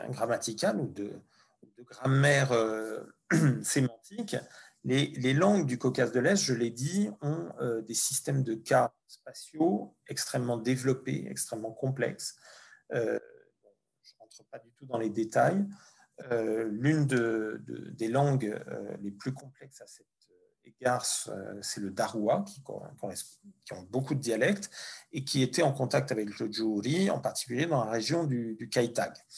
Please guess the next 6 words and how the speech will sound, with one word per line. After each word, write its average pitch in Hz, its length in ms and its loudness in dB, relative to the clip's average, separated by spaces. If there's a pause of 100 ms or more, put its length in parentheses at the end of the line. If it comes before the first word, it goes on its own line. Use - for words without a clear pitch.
(560)
Et, 143 380 4
euh, 117 600 4 (180)
en 147 140 6
darwa, 147 500 8
comme 120 260 -2
dans 107 360 0